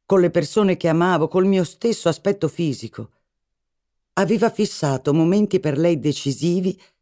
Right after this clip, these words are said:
senza preoccuparsi di niente e di nessuno. Ecco, nitidissimo il piacere che aveva provato quando a dieci anni aveva scritto quel suo raccontino,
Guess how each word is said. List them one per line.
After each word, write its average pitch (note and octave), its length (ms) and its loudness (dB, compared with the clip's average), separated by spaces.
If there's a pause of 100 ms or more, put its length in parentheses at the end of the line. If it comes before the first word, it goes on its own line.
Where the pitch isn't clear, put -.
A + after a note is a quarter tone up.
(180)
senza A3 420 -2
preoccuparsi F#3+ 720 -2
di D#3 120 0
niente G3 800 0
e E3+ 120 0
di E3+ 120 -2
nessuno. G#2 760 -4 (800)
Ecco, - 640 -2
nitidissimo D3+ 840 -2
il D3 120 0
piacere D#3+ 600 0
che - 120 -6
aveva C#3 320 0
provato C3 680 -4 (360)
quando C#3 300 2
a C#3 40 4
dieci C#3+ 520 0
anni D3 300 0
aveva C3+ 280 -2
scritto C3+ 440 -4
quel B2+ 140 -2
suo - 180 -2
raccontino, C3+ 840 -4